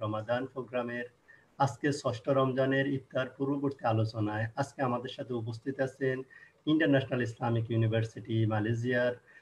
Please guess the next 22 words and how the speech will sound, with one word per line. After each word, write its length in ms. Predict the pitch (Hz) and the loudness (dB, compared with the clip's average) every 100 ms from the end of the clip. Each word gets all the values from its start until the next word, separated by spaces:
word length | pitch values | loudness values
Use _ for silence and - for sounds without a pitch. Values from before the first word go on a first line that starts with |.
| _ | _
অ্যালামনাই 680 | 123 117 127 131 131 131 139 - _ - | 0 2 4 4 4 2 0 -2 _ -4
ডক্টর 420 | 123 113 - 120 | -2 -2 0 0
সাইদুল 440 | - - 110 110 98 | 0 0 2 2 -2
ইসলাম, 360 | - 120 110 - _ _ _ _ _ _ _ _ _ _ _ _ _ | -4 -2 -2 -2 _ _ _ _ _ _ _ _ _ _ _ _ _
Associate 500 | 143 151 139 160 147 151 | 4 6 2 2 4 4
Professor 480 | 139 156 - 160 165 | 4 2 2 0 0
of 380 | - - 113 110 - - 147 | -2 0 2 2 -6 -2 -2
Sociology, 760 | 123 135 131 139 143 151 160 - _ - | 4 6 6 4 4 2 0 -2 _ -14
School 340 | - - 170 | -8 2 6
of 120 | 143 - - | 6 4 -2
Social 220 | 120 120 | 0 0
Science 440 | 113 127 120 131 | 0 2 2 2
and 240 | 127 113 120 | 2 2 0
Asian 220 | 135 113 | 0 0
School 400 | 110 - 151 156 | 0 0 2 2
of 300 | 156 127 110 | 2 0 2
the 140 | 110 107 | 2 2
Environment, 600 | 107 113 127 139 151 180 - - _ | 4 4 6 4 4 0 -6 -20 _
নানয়াং 380 | 123 135 147 151 | 2 4 4 2
টেকনোলজিক্যাল 800 | 143 - 123 117 113 123 120 117 | -2 -4 -2 0 0 -2 0 2
ইউনিভার্সিটি, 600 | 107 107 107 110 104 113 | 2 2 0 -2 -4 -4
সিঙ্গাপুর। 540 | 110 110 101 98 98 | -4 -2 -4 -6 -12